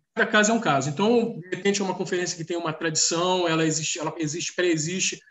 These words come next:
a determinadas associações. Vale a pena você estudar, você verificar se ela tem boas citações, se ela tem o H-index, né? O H-index, ele é gratuito,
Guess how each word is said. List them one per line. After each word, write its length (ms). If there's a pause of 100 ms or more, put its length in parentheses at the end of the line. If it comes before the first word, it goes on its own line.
(140)
a 100
determinadas 640
associações. 840 (400)
Vale 200
a 40
pena 240
você 280
estudar, 480
você 200
verificar 460
se 140
ela 120
tem 460 (320)
boas 240
citações, 340
se 60
ela 120
tem 180
o 100
H-index, 720
né? 160
O 100
H-index, 540
ele 120
é 60
gratuito, 640